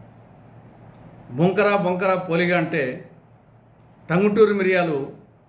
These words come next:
తాటికాయంత అన్నట్లుంది ముఖ్యమంత్రి గారి వ్యాఖ్యలు. సూపర్ సిక్స్ హామీలలో ప్రధానమైన హామీలు ఇంకా అమలుకే నోచుకోలేదు. పదహైదు నెలలు అయింది అధికారంలోకి వచ్చి.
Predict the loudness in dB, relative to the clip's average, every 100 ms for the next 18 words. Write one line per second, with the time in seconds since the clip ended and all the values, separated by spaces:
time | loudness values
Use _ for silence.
0 | _ _ -6 -4 -4 -2 0 0 0 -2
1 | -2 -2 -2 -2 -4 -8 -18 -20 -20 -16
2 | -10 -6 -2 0 0 0 0 0 -4 -6
3 | -12 -16 -20 -20 -20 -20 -20 -20 -20 -20
4 | -20 -20 -20 -20 -20 -20 -20 -20 -20 -20
5 | -20 -4 0 2 2 0 -4 -2 0 2
6 | 0 0 -2 -4 -8 -16 -20 -20 -20 -20
7 | -20 -20 -20 -20 -20 -14 -6 0 2 2
8 | 0 -2 -2 0 0 0 -2 -4 -8 -16
9 | -20 _ _ _ _ _ _ _ -20 -10
10 | -4 0 2 2 2 0 0 -2 -2 -4
11 | -8 -8 -8 -12 -20 -20 -20 -20 -20 -20
12 | -20 -20 -20 -20 -20 -20 -20 -20 -20 -20
13 | -12 -2 2 2 2 2 2 0 0 -4
14 | -4 -4 -2 -4 -8 -14